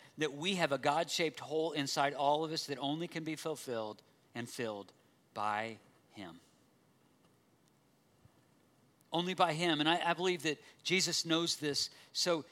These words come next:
even in these moments are precious moments because these are the moments that God draws his people or draws people to himself. Perhaps that's what's happening with you right now.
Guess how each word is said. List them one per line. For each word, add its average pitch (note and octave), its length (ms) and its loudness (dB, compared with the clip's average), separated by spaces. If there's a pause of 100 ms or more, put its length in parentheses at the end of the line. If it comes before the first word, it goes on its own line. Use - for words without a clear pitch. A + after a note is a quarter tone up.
(160)
even G#3 320 2
in F#3 260 0
these F#3+ 280 0
moments F3 460 0
are D3 180 2
precious - 800 2 (280)
moments D#3 560 0
because D3+ 460 -2 (260)
these F3+ 280 2
are G3+ 80 6
the F3+ 140 0
moments D#3 540 -2 (240)
that C#3+ 200 -6
God E3+ 340 6
draws D#3+ 600 0
his E3+ 420 -2 (160)
people F3+ 320 -6
or C3 80 0
draws E3 340 0
people A#2+ 480 -6 (360)
to D3+ 580 -4 (680)
himself. - 840 -4 (1000)
Perhaps D3+ 440 2
that's - 340 -2 (160)
what's C#3+ 160 0
happening C3 520 0 (480)
with C3 220 -4
you C3+ 160 -2
right G#2+ 260 -2
now. G2+ 280 -10